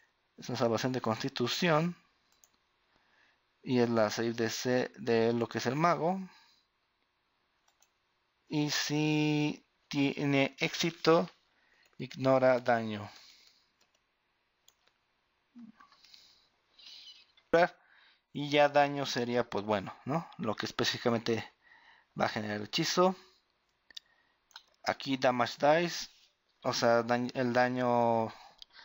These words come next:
cuál es el dado que utiliza el daño y el hechizo. En este caso es un dado de doce. No hay un stat bonus,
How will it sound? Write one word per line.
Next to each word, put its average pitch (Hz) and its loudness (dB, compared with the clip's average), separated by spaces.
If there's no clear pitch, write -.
cuál 127 4
es 131 -4
el 113 -4
dado 147 4
que 131 -6
utiliza 131 0
el 120 -2
daño 120 0
y - -2
el 113 -2
hechizo. - -2
En 147 -4
este 127 -4
caso 123 0
es 120 -2
un 123 -2
dado 120 6
de 123 0
doce. 208 -2
No 139 4
hay 127 2
un 123 -4
stat 123 0
bonus, 185 -2